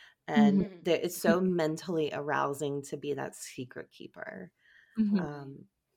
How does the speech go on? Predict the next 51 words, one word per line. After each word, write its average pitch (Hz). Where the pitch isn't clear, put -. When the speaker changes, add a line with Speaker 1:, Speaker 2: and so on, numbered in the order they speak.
Speaker 1:
so -
yeah, 151
I 143
totally 156
get 135
that. -
Speaker 2:
Mm-hmm. 156
Speaker 1:
Um, 147
can, 233
you 226
know, 233
another 214
weird 175
thing 165
that 160
I 156
do, 147
I 147
don't -
know 143
if 147
you 165
guys 175
have 208
ever 220
done 214
this, 214
but, 160
and 220
it 214
might 233
be 240
different 220
because 185
I, 175
sometimes 175
I 156
get 156
to -
hear 147
men 139
come 220
on 139
the 139
phone, 139
right? 151
Which -
is -
one 165
of 160
my 160